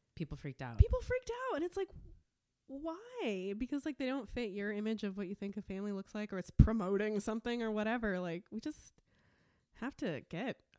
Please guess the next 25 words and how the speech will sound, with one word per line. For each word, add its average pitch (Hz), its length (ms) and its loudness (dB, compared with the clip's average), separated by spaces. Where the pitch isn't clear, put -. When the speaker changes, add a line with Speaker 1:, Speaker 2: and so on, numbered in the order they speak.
Speaker 2:
over 214 260 -2
it, 107 180 -12
people. 277 480 0
<laughs> - 80 -6
Like, 233 240 6
Speaker 1:
Yeah. 143 260 0
Speaker 2:
you - 120 -6
know? 196 360 -2
Speaker 1:
Again, 185 280 2
back 151 180 -4
to - 80 -14
capitalism. 196 800 6
Speaker 2:
Yeah. 302 360 10
Speaker 1:
<laughs> 262 360 0
But, 226 100 2
like, 208 220 4
we 202 100 0
really 226 220 2
have 240 100 2
been 214 120 0
sold 190 520 0
this 175 160 -6
story. 156 880 -4
And 160 140 -4
so 165 200 -4